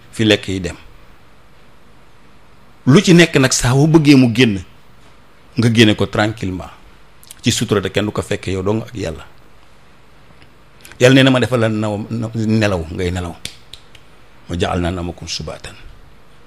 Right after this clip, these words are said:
Boo sonnee nga nelaw. Loo sonn, sonn, sonn, boo nelawee, nelaw coono bi jeex. Defal la bëccëg. Defal la guddi. Defal la lépp. Lépp loo xamante ne soxla nga yow doomu aadama defal la ko. Lépp ma defal la ko.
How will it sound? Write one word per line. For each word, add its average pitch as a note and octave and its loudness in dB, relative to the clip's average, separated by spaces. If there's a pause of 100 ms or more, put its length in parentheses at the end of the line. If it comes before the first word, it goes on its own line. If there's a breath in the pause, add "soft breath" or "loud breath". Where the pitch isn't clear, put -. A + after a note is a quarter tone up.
(140)
Boo F#2 -4
sonnee F#2+ -4
nga E2 -6
nelaw. D#2+ -6 (400)
Loo A#2 0
sonn, A2+ -2
sonn, G2 -6
sonn, F#2+ -8
boo F#2 -6
nelawee, F2+ -6 (160)
nelaw G2 -4 (300)
coono F#2+ -2
bi E2+ -6
jeex. E2 -8 (920 soft breath)
Defal A2+ 2
la A2 0
bëccëg. G#2 -6 (880 loud breath)
Defal G#2+ 0
la G#2 -2
guddi. G2 -6 (460 loud breath)
Defal C4+ 4
la C#4 6
lépp. C#4+ 4 (520)
Lépp F#4+ 4
loo A#3+ 8
xamante E3+ 4
ne D#3+ 2
soxla C3+ -2
nga A2+ -2
yow G#2+ -2
doomu G2+ -2
aadama E2+ -2
defal D#2 -6
la C2+ -10
ko. - -16 (2500)
Lépp C4 0
ma C#3 0
defal F#2 -4
la C2 -12
ko. - -20